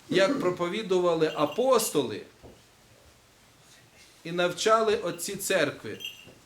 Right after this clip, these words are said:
Починаючи з наших фізичних батьків. Незмінно. Оце є життя і сповідання Євангелія по православному.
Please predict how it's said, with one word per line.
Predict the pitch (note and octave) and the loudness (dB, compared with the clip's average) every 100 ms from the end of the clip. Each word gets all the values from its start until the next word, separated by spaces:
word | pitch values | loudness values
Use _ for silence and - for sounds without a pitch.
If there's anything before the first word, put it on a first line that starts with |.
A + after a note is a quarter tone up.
| _ _ - | _ _ -20
Починаючи | C3 D#3 E3 - F3 D#3+ | -10 -6 -2 0 -2 -2
з | C#3+ | -4
наших | D#3+ E3 D#3+ C#3+ | -2 -2 -4 -6
фізичних | - C3+ E3 D#3 - A#2+ | -6 -4 -4 -2 -4 -4
батьків. | B2 A#2 - G#2 - - - - - - - - - | -6 -10 -12 -14 -14 -18 -20 -20 -20 -20 -20 -20 -10
Незмінно. | C3 F#3+ E3 D#3 G3+ F#3+ C#3 A2+ E2+ - - - - - - _ _ | -2 0 0 0 0 2 2 -2 -8 -16 -20 -20 -20 -20 -20 _ _
Оце | C#3+ - F#3+ | -10 -6 -4
є | E3+ C#3+ | 0 0
життя | B2 D3 - A3 A3 G#3 - - - - - - | 0 -2 2 4 2 0 -10 -20 -20 -20 -20 -10
і | D3+ | -8
сповідання | - D#3 D3 G3+ G#3+ G3+ G3 F#3+ F#3 E3 | -6 -4 -4 -4 -2 -2 0 0 0 -2
Євангелія | C#3 C#3+ E3 F3+ E3 E3 D#3+ | -2 0 0 -2 -4 -2 -2
по | D#3 D#3 | 0 -2
православному. | D#3 D#3 D3 - C3+ G#2 F#2 | 2 2 2 2 2 2 -4